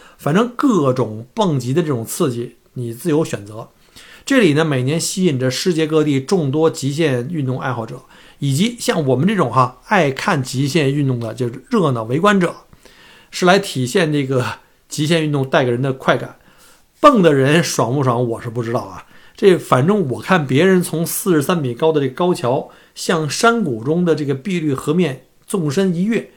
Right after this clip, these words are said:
真的挺刺激的，挺爽的。这个敬佩之情油然而生。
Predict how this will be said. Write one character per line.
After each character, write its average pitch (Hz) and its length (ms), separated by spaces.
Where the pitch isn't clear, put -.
真 185 180
的 147 80
挺 117 180
刺 135 220
激 117 100
的， 110 220
挺 143 180
爽 120 360
的。 113 160
这 208 100
个 170 80
敬 170 460
佩 127 180
之 135 160
情 131 380
油 127 180
然 139 160
而 131 140
生。 151 240